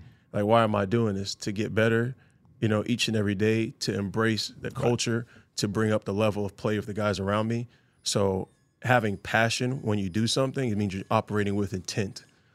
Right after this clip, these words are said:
Speaker 1: So each and every day, those are the type of people I wanna be around. So, you know, when they wake up, my goal is to be the best version of myself to assist the people around me.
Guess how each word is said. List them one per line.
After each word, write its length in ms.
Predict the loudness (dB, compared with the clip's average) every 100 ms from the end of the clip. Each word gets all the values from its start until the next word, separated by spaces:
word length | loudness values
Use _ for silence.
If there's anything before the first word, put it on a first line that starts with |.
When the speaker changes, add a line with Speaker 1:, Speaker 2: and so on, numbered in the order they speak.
| _ _
Speaker 1:
So 220 | -2 0 2
each 240 | 0 0
and 80 | 0
every 240 | 0 0
day, 420 | 2 4 4 2 -4 _ _
those 220 | 2 2
are 40 | 2
the 60 |
type 120 | 0 -2
of 60 |
people 220 | -4 -2 -2
I 40 |
wanna 200 | -2 -4
be 160 | -2 -2
around. 380 | -2 -4 -8 -16 _ _ -8
So, 180 | -4
you 160 | 0 2
know, 480 | 4 4 2 0 -6
when 180 | -6 -4
they 120 | -2
wake 320 | 0 0 0 0
up, 300 | 0 -2 -6 _ -6
my 140 | -4
goal 260 | 0 0 0
is 100 | -2
to 80 | -4
be 160 | -4 -2
the 100 | -2
best 240 | -2 -2
version 260 | -4 -4 -4
of 80 |
myself 600 | -4 -2 -2 0 -2 -8 _ -10
to 240 | -4 -4 -4
assist 380 | -2 0 -2 -4
the 80 |
people 340 | -6 -6 -4 -4
around 320 | -2 -2 -4
me. 160 | -8